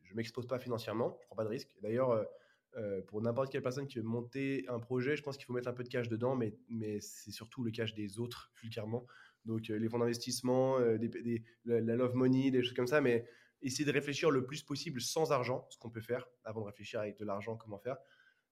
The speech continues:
Et, euh, et d'ailleurs, autour de moi, euh, j'avais un, un peu tous mes potes qui montaient des boîtes et eux m'ont, faisaient qu'à, qu'en, qu'en part de,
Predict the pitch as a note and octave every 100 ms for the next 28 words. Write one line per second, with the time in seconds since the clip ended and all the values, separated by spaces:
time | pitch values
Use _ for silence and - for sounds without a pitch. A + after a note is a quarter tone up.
0 | _ B2+ C3 B2+ A#2+ A#2 A2+ B2 C#3 C#3
1 | C3+ C#3 C#3+ C#3 C#3+ D#3 D3+ B2+ A2+ A2
2 | A2 G#2+ G#2 A2+ A2 - F#2+ A#2+ C3 C3+
3 | B2 C3 B2+ - A2+ A2+ A#2+ A2+ A#2 B2
4 | A2+ F2+ A#2+ A2 G#2+ F#2+ _ _ - G#2
5 | G#2+ - _ _ - A#2 A2 G#2 G2 F2+
6 | - A2+ - - A2+ A2+ A2 G#2 G2+